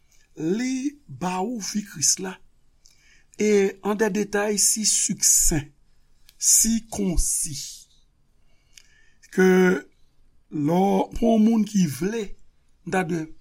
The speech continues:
pankourir la vi de Jésus-Christ. An pe de tan, ebyen, l'évangile de Marc, c'est tout ce qu'il faut.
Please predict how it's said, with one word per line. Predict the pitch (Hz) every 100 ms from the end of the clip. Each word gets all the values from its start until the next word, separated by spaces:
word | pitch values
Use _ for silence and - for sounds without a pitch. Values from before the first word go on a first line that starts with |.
| -
pankourir | 202 190 - 208 190 208 226 160 - _ _ _ -
la | 151 160 143
vi | 101 139 202 - -
de | 139
Jésus-Christ. | 139 156 123 - - - - - _ _ _ _ _
An | 143 117 -
pe | 226 208
de | 214
tan, | 208 - 277 - _ _ _ _
ebyen, | 156 147 170 -
l'évangile | 160 156 160 147 180 175
de | 160
Marc, | 156 180 202 196 - _ _ _
c'est | - 151 165
tout | 156
ce | -
qu'il | 131 123
faut. | - -